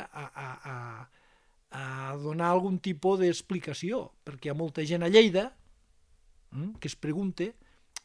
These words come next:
per què llegeix les seues obres. Inclús n'hi ha que es pregunten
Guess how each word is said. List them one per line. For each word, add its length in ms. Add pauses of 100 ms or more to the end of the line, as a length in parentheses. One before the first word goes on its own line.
per 160
què 160
llegeix 280
les 120
seues 240
obres. 540 (140)
Inclús 500
n'hi 140
ha 80
que 120
es 40
pregunten 680